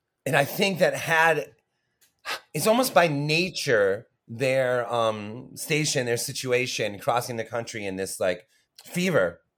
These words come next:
It, it almost dem-, like, says, like, they're just not going to end up in a place with, um, technology. They're not gonna stay in a hotel that has it. They're, they're, they certainly don't have any on, uh, of their own. Google doesn't even have an, another pair of clothes to change into, right?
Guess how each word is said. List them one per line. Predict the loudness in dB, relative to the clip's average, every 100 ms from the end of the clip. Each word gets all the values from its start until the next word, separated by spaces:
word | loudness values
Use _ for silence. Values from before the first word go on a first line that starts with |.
| -8
It, | -8 -8 -6
it | 2
almost | 4 4 4
dem-, | 0 -6 0
like, | 0 2
says, | 2 4 6
like, | 4 2
they're | 0
just | -2 0
not | 2 2 2
going | -2 -2
to | -4 -4
end | -2 4
up | 4 2
in | -4
a |
place | -2 -4 -4 -6
with, | -2
um, | 0 -2 -4
technology. | -8 -2 -2 -2 -8 -14 -2
They're |
not | 0 2
gonna | 0
stay | -2 0
in |
a | 2
hotel | 0 0 2 4 4
that | 2
has | 0 0
it. | -4 -10 -8
They're, | -4 -2
they're, | 0 -2
they | -2 -2 0
certainly | 0 2
don't | 0 0
have | -2 -2
any | -2
on, | -2 -2 -4
uh, | -2 -2
of | -2
their | 0 2
own. | 4 2 -2
Google | -4 -2 0
doesn't | -2 -4
even | -6 -8 -10 _ _
have | 0 2
an, | 2 0
another | 0 0 0
pair | 0 0 0
of | 2
clothes | 2 2
to | 0
change | -6 -8 -6
into, | -8 -8 -12
right? | -4 0 0